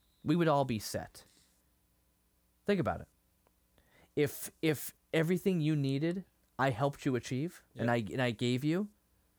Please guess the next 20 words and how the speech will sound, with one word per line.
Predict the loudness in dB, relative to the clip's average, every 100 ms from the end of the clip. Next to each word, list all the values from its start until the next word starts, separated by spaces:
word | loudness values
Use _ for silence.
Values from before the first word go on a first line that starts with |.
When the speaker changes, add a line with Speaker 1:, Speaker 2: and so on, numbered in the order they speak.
| _ -4
Speaker 1:
and | 0 2
you | 2
gave | 2 2 2
the | 0
same | -2 -2
to |
somebody | -2 -2 0 0
else, | 0 -2 -6 -12 -12 -6
and | -2
somebody | 0 0 0
gave | 0 0 -2
to | -4
me, | -2 -4 -6 _ _ _ _ 0
it |
would | 2 2
be | 2
a | 0
perpetual, | 0 -4 -2 -2 0 0 2 0 -2 -8 _ _ _ _ _ -2
um, | 0 2 0
consistent | -2 -2 0 -2 -2 -2 -2